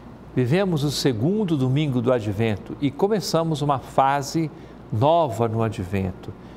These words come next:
que corresponde às semanas dois e três, segunda e terceira semana do Advento, indo até o dia dezesseis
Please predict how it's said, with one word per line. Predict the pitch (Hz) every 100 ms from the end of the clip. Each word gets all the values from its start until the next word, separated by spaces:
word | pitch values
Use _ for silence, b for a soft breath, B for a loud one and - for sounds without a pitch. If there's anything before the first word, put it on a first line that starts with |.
| B -
que | -
corresponde | 165 160 151 - 180 202 180 196 B B B B B -
às | 127 131 131 - - - - -
semanas | - 147 131 151 135 120 110 - - 117
dois | 143 190 208 180 180
e |
três, | - 123 113 98
segunda | - - - 107 117 185 214 190
e |
terceira | 185 143 - - 131 110
semana | 101 - 107 110 123 127 - B B B - - - - - - - -
do | 113 113
Advento, | 135 104 127 117 143 175 175 208 190 - 156
indo | 160 156
até | 147 - 156
o | 156
dia | 117 139 123
dezesseis | 107 147 190 190 196 156 - - 147 160 160 - - - -